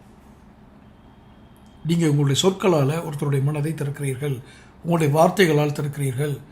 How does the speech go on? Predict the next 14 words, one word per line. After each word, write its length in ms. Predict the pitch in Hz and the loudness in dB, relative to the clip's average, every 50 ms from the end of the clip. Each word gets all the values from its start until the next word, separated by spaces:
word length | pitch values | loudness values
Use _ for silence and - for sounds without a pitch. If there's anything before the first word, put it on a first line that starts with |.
| - - - - - - - - - - - - - - - - | -20 -20 -20 -20 -20 -20 -20 -20 -20 -20 -20 -20 -20 -20 -14 -8
உங்களுடைய 440 | - 180 180 190 185 180 156 147 156 | -2 0 2 4 4 4 4 2 4
உணர்வுகளால் 720 | 170 202 208 208 190 151 127 147 139 143 151 151 156 156 | 4 4 4 4 2 0 0 0 -2 -2 -2 -4 -8 -8
அவரை 580 | - - 151 160 175 185 156 160 180 196 190 - | -6 -2 0 0 2 2 2 2 0 -2 -4 -6
தா-, 200 | - 170 170 - | -6 -6 -4 -2
அவரிடம் 500 | - 175 170 180 175 160 190 214 220 - | -2 -2 -2 -2 0 0 0 -2 0 2
தாக்கம் 580 | - 180 208 208 - - 220 190 180 165 143 - - - - | 4 4 4 4 4 2 2 2 2 0 -4 -8 -16 -16 -8
ஏற்படுத்துகிறீர்கள். 920 | - 170 170 160 170 156 143 - 147 139 139 123 127 117 143 151 131 120 - - - - | -4 -2 -2 -2 -2 -2 -4 -4 -4 -6 -6 -6 -4 -4 -4 -4 -4 -6 -10 -16 -10 -6
இதுதான் 400 | 185 160 160 151 143 170 170 147 | -4 -4 -2 -2 -2 -2 -2 -2
அர்த்தம். 300 | 135 135 - 135 - - - - - - - - - - - - - - - - - - - - - - - - - - - - - - - - - - - - - - - - - | -4 -6 -6 -10 -10 -12 -14 -20 -20 -20 -20 -20 -20 -20 -20 -20 -20 -20 -20 -20 -20 -20 -20 -20 -20 -20 -20 -20 -20 -20 -20 -20 -20 -20 -20 -20 -20 -20 -20 -20 -20 -20 -20 -16 -8
அது 140 | - 170 202 | -4 -2 0
எப்படி 200 | 220 208 233 220 | 0 0 0 2
தாக்கம் 340 | - 170 165 170 - 175 147 | 2 2 2 2 2 0 0
ஏற்படுத்த 280 | 139 139 143 131 135 | 0 0 -2 -2 -4
முடியும்? 420 | 131 123 120 120 120 113 110 110 | -4 -4 -4 -4 -6 -6 -8 -10